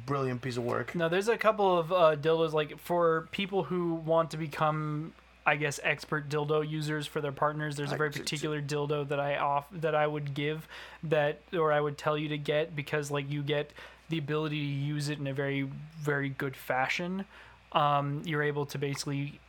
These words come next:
Speaker 2: simulate a lot of things using that particular dildo.
Speaker 1: Mm-hmm.
Speaker 2: Um, they're a little bit longer. They're not, like, super long, but they're a little bit longer, and they have their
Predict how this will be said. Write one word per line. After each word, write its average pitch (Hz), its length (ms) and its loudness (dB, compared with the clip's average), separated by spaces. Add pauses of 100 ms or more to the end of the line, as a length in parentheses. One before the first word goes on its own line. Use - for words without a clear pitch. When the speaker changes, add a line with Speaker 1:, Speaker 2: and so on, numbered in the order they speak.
(140)
Speaker 2:
simulate 165 640 0
a 147 60 4
lot 143 340 2
of 139 100 -2
things 147 480 -4
using 143 320 -2
that 135 160 -2
particular 147 500 -4
dildo. 165 460 -2 (160)
Speaker 1:
Mm-hmm. 196 360 -6
Speaker 2:
Um, 147 360 2
they're 156 240 4
a 156 60 4
little 160 180 2
bit 160 120 2
longer. 151 460 2
They're 151 120 -2
not, 185 160 6
like, 165 240 2
super 156 400 -2
long, 160 280 6
but 156 100 -6
they're 156 100 2
a 156 40 2
little 165 220 0
bit 170 140 0
longer, 151 520 0 (360)
and 151 240 0
they 151 120 0
have 147 400 4 (640)
their 170 180 2